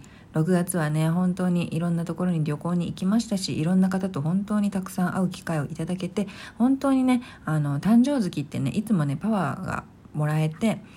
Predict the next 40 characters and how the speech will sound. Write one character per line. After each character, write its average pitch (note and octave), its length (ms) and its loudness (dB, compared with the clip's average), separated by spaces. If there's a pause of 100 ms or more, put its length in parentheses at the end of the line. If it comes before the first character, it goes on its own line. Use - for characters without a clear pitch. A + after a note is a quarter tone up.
(360)
え E3 80 0
ー、 D#3 40 0
と D#3 100 -2
っ - 20 -2
て A3+ 100 2
も A#3+ 80 8
楽 A3+ 220 6
し A3 120 0
い F#3 60 2
月 - 200 -8
だ - 100 -4
な G3+ 140 0
っ G3 40 0
て F3 100 -6
毎 G3+ 220 4
年 B3 180 0
毎 A3 160 6
年 G#3 140 -2
思 F3+ 180 2
っ F#3+ 40 2
て F#3+ 100 -4
る D#3 100 -2
ん C#3 40 -2
で C3+ 60 -2
す - 100 -8
け - 100 -10
れ - 60 -6
ど - 60 -2
も、 D#3 140 2 (320)
な F#4+ 120 -6
ん F4 80 0
だ A#3 80 6
か E3+ 100 2
ね、 C#3+ 140 2
今 F3 140 -4
年 D#4+ 280 -4
は D4+ 100 2
本 C#4+ 300 2
当 D#4+ 220 -2
に C#4+ 280 0